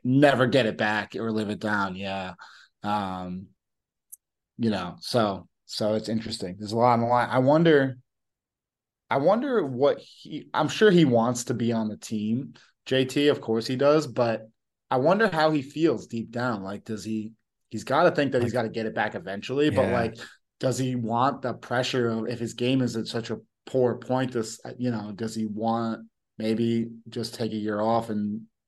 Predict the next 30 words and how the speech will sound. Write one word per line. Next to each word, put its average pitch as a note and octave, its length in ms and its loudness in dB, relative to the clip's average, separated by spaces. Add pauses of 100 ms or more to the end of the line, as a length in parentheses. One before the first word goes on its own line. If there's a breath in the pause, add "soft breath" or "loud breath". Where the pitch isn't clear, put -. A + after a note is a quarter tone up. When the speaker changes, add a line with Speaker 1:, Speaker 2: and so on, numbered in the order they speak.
Speaker 1:
get, G2 240 -4 (240)
you A#2+ 140 -4
know, G2 340 -10 (800)
get A2+ 100 2
his A2 140 -2
game A#2+ 280 0
right G#2 240 0
and G2 120 -6
hopefully G2+ 320 -6
come G2+ 180 -6
back G#2+ 240 -2
in A2 80 0
two G#2 140 -6
years? F#2+ 260 -4 (220 loud breath)
I'm A#2+ 100 -2
sure F3+ 160 8
he F3 100 10
doesn't A#2+ 400 4
want A2 300 0
that. C#3 320 0 (480 loud breath)
And A#2 80 -4
I'm A2 80 0
sure B2+ 200 4
he, A2+ 340 4 (400)
he's B2+ 260 -4
a C3 60 2
professional A#2 440 2
athlete. A2+ 380 2
Like, A2 160 0
he's, - 240 -6